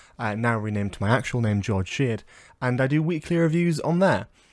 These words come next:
Uh, after a Doctor Who episode will come out, I'll do a quick sort of rundown, little ten minute review, chopping it all down, see what I think.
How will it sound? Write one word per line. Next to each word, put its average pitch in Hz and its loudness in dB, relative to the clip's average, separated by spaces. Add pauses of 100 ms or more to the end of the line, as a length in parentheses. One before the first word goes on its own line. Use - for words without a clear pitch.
(200)
Uh, 113 0
after 147 0
a 123 0
Doctor 123 0
Who 127 4
episode 120 -2
will 113 -6
come 120 -8
out, 151 -4 (160)
I'll 110 -8
do 101 -4
a 98 -4
quick - -2
sort - -8
of 120 -8
rundown, 123 0
little - -6
ten 123 -4
minute 117 -2
review, 127 -2 (480)
chopping 123 0
it 110 -4
all 110 0
down, 123 2
see 110 -4
what 101 -6
I 120 -12
think. 120 -4